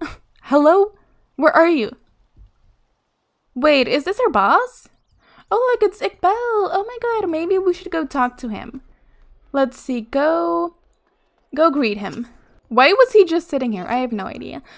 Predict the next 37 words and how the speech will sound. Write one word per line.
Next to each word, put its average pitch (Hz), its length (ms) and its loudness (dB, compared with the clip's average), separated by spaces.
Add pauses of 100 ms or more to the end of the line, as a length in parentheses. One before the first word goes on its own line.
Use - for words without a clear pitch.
(180)
Oh, 440 180 0
look, 466 120 0
it's 415 160 0
Bella 427 280 4
Bachelor. 403 680 2
She's 339 320 -4
so 349 180 -2
cute. 370 560 -4 (580)
Okay, 254 280 2
is 262 80 -2
she 339 200 -2
coming 269 400 -6
over 214 280 -6
here? 339 480 -8 (240)
Yes, 226 260 -8
there 226 220 -6
she 330 180 -10
is, 311 260 -6
running 269 480 -6
again. 294 520 -8 (640)
<laughs> - 640 -18
Go 349 160 4
talk 330 440 0
to - 140 -8
your 285 160 0
boss. 240 300 0
I 302 80 -2
actually 392 580 0
installed 285 640 -2
the 262 160 -4
Deep 240 360 -4
Conversation 240 720 -6
mod. 320 260 -2
I 277 120 -2
have 262 180 0
never 262 340 0
played 269 460 -4